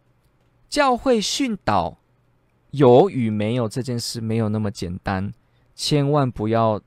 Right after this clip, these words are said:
简单的认为说，哦，现在就是讲求自由民主，所以就不要这个所谓的教会有一个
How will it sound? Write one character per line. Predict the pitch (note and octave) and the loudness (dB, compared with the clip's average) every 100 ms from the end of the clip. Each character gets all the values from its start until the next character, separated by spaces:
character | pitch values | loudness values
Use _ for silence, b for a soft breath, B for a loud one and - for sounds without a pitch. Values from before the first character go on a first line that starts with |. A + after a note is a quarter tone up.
| _ _ _ _ | _ _ _ _
简 | A#2 G#2+ | -2 0
单 | B2+ B2+ | 0 0
的 | A2+ | 0
认 | A#2 B2+ | -2 -2
为 | G#2+ F#2+ | -2 -4
说， | - G#2+ G2+ G#2 _ _ _ - | -4 -2 -2 -6 _ _ _ 0
哦， | A#3 C3 - _ _ _ _ | 2 2 -6 _ _ _ _
现 | - D4+ | -10 -4
在 | C#4 | -4
就 | B3 | -4
是 | A#3+ | -8
讲 | G#3 A#2+ A2 | -2 -2 -2
求 | C3+ B2 | -4 -6
自 | - | -4
由 | D#3+ | -4
民 | A2+ A#2 | -2 -4
主， | A2 | -6
所 | C#3+ | -6
以 | C3+ | -4
就 | A#3 | -4
不 | - A2+ | -4 -4
要 | C#3 A#2 G2+ E2+ | 2 2 2 -2
这 | - B2 | -4 -4
个 | - G2+ G2 F#2+ | -2 -2 -2 -4
所 | - G#2 | -6 -2
谓 | A#2+ | 0
的 | G#2 F#2+ F#2+ F#2 | 0 -4 -4 -2
教 | D3+ A#2 | 0 0
会 | - C3 | 2 2
有 | G#2+ G#2 | 2 0
一 | |
个 | A#2 A2+ G#2 | 0 2 2